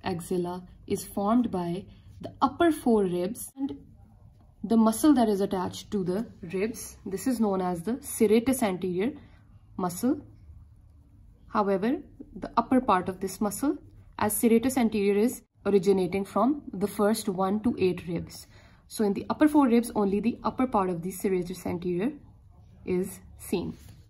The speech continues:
So this was all about the boundaries of the axilla.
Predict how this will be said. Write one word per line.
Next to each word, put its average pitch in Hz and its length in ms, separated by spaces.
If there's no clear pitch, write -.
So - 200
this 311 240
was 359 160
all 202 300
about 196 320
the 202 80
boundaries 190 540
of 175 100
the 190 140
axilla. - 420